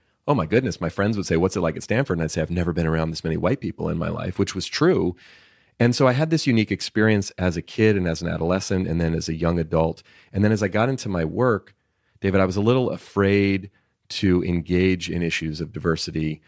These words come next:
because it felt to me like, "Well, I'm gonna leave that to the experts. I'm gonna leave that to people who have lived experience, people who are female or people of color or from different, you know, self-identified minority groups."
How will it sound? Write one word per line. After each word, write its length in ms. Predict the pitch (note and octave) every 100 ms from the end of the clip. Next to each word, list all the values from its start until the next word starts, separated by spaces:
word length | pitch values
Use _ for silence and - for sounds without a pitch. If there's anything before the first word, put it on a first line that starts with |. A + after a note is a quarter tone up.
| _ _
because 260 | F2+ G#2 F#2
it 80 | -
felt 340 | - G#2 -
to 120 | G2+
me 180 | F#2 F2
like, 260 | E2+ E2 A#2+
"Well, 300 | C3+ C3 B2
I'm 120 | A#2+
gonna 120 | C3+
leave 200 | A2+ G#2+
that 140 | G2+ -
to 80 | F2+
the 80 |
experts. 360 | E2+ - F2 E2
I'm 80 | F2+
gonna 120 | F2+
leave 180 | F2 E2
that 160 | E2+
to 60 | -
people 320 | - E2+ D#2+
who 80 | E2
have 120 | D#2
lived 280 | D#2+ E2 E2+
experience, 800 | D#2+ - F2 E2+ E2 D#2+ - - _ _ _ -
people 280 | F2+ F2
who 180 | E2 E2
are 260 | D#2+ D#2+ D2+ _ _ _ _
female 600 | - - F#2 E2+ D#2+ D#2+
or 180 | D2+ D#2+ - _
people 240 | - E2+
of 100 | E2
color 320 | - F#2 E2 E2
or 60 |
from 240 | - F2 E2
different, 400 | F2 - D#2+ -
you 100 | E2+
know, 100 | D#2
self-identified 840 | - F2 E2 D#2+ E2+ F2 D#2 D#2
minority 500 | D#2+ D#2 F2+ B2 F#2
groups." 400 | D#2 D#2+ D#2 -